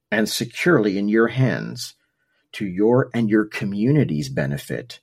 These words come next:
By community, I'm talking about the people that care about you, the people that you care about, the people who depend on you,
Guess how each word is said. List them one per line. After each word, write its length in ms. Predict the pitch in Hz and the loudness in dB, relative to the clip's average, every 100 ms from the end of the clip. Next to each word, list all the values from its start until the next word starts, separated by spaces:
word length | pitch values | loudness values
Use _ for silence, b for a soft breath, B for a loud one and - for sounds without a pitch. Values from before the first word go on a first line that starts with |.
| _ | _
By 120 | - 113 | -2 -2
community, 800 | - 117 127 160 113 101 110 - | 0 2 4 2 0 -2 -2 -4
I'm 100 | 127 | -6
talking 320 | - 147 139 | -2 -2 0
about 320 | 135 127 131 - _ | 2 2 0 -4 _
the 80 | - | -10
people 400 | 127 180 170 156 | -4 -4 0 2
that 180 | 151 156 _ - | 2 -2 _ -6
care 240 | - 185 | 0 0
about 240 | 196 69 - | 0 0 -2
you, 100 | 85 | -6
the 80 | 98 | 0
people 280 | 147 135 | 0 2
that 180 | 110 104 | 2 0
you 560 | 107 101 117 196 240 - B B B B _ - | -4 -8 0 4 4 2 B B B B _ -8
care 280 | 113 87 78 | 0 2 2
about, 320 | 67 57 - | 0 -4 -6
the 80 | 104 | -4
people 300 | 131 117 101 | -4 -2 -4
who 140 | 107 | -4
depend 520 | 85 - - 139 120 | -4 -8 2 4 6
on 180 | 78 69 | 4 -2
you, 280 | 64 52 | -4 -6